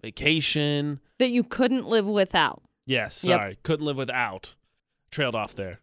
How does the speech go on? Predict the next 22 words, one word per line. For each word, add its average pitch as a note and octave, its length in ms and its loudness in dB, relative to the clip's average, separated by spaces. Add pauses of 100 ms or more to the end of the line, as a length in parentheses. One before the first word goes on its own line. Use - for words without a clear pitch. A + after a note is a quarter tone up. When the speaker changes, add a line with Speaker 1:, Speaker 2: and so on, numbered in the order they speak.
Speaker 1:
Couldn't C3+ 180 -4
live B2+ 100 -2
without. G#2 480 -6 (360)
What's F#3 260 -2
the G3 100 0
most, F#3 560 0 (220)
what's E3+ 220 -2
the F3+ 100 0
es-, E3+ 320 -2
most E3+ 300 0
unessential D#3+ 420 0
thing C#3+ 220 -2
that C3+ 100 -4
you B2+ 120 -4
couldn't C#3 400 -4
live B2 340 -2
without? A2 640 -6
Speaker 2:
That E3+ 100 0
you E3+ 140 2
have - 480 4
to A#3 80 0
have E3 640 2